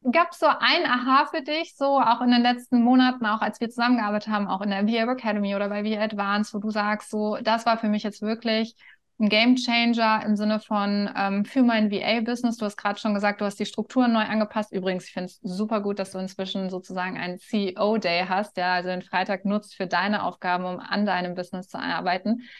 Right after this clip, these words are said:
Ich kann mir vorstellen, dass das schon ein guter Gamechanger für dich war. Hm, gibt's noch was, wo du sagst, boah,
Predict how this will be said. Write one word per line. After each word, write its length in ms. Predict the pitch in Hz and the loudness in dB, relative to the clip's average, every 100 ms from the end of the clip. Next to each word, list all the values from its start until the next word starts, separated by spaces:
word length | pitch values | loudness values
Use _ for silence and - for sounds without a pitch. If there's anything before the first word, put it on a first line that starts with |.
| - - _ - | -20 -20 _ -8
Ich 180 | 226 - | -8 0
kann 140 | 247 | 4
mir 100 | 254 | 4
vorstellen, 420 | 254 247 240 220 | 4 2 2 2
dass 120 | 214 214 | 2 2
das 220 | 214 220 | 0 2
schon 140 | 220 | 0
ein 240 | 208 208 - | 0 -2 0
guter 540 | 226 233 208 202 196 | 0 4 6 6 4
Gamechanger 640 | 208 220 226 220 202 196 | 4 2 2 0 2 0
für 160 | 190 190 | 0 -4
dich 200 | 185 208 | -4 -2
war. 380 | 202 208 233 254 _ _ _ - | 0 2 0 -4 _ _ _ 2
Hm, 260 | 226 226 | 4 4
gibt's 260 | 262 302 - | -2 -4 0
noch 160 | 254 220 | 2 4
was, 240 | 233 240 | 2 0
wo 60 | 214 | -4
du 140 | 208 | 0
sagst, 280 | 208 202 - | 0 0 -2
boah, 320 | 196 196 | 0 0